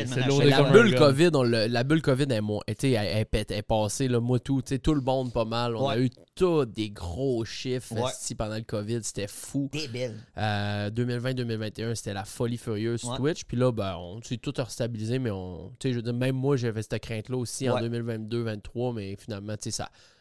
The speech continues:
Speaker 3: c'est un peu moins, mais ça va bien pareil, puis c'est le
Speaker 1: Exact.
Speaker 3: fun, tu sais.
Speaker 1: Moi, euh, dans le fond, euh, euh, c'est drôle parce que justement, tu disais que, tu sais, on, on a, tu sais, on a aidé du monde, là.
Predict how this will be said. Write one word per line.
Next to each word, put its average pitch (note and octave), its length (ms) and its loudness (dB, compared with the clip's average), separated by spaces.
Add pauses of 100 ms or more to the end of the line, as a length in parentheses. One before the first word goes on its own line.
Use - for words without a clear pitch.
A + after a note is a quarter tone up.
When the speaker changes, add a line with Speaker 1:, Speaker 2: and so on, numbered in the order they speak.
(220)
Speaker 3:
c'est - 140 -6
un B2+ 100 0
peu B2+ 200 2
moins, D#3+ 300 6
mais C#3+ 100 0
ça B2+ 120 0
va A#2 120 0
bien A#2 140 -4
pareil, G#2 300 -6
puis A#2 120 -2
c'est G#2+ 100 -4
le G#2 60 -2
Speaker 1:
Exact. A2+ 140 -2
Speaker 3:
fun, G#2 160 -4
tu F#2 80 -10
sais. A2+ 180 -6 (360)
Speaker 1:
Moi, D#3 180 2
euh, B2+ 300 -4 (300)
dans B2+ 160 2
le B2 80 -4
fond, D3+ 320 -2
euh, A2 260 -2 (460)
euh, E2+ 240 -6
c'est - 200 -2
drôle A#2+ 200 0
parce A#2 180 -4
que A#2 120 -6
justement, A2+ 340 -6
tu A#2+ 140 -12
disais A2 180 -2
que, G#2+ 280 -4
tu A2 200 -4
sais, G#2+ 60 0
on, F#2+ 240 -4 (100)
on G#2 140 -2
a, G#2+ 80 4
tu G#2+ 80 0 (240)
sais, - 80 -4
on B2+ 80 2
a G#2+ 80 -6
aidé D3 240 -4
du A#3 100 -8
monde, G3 240 -4
là. F#3 60 -8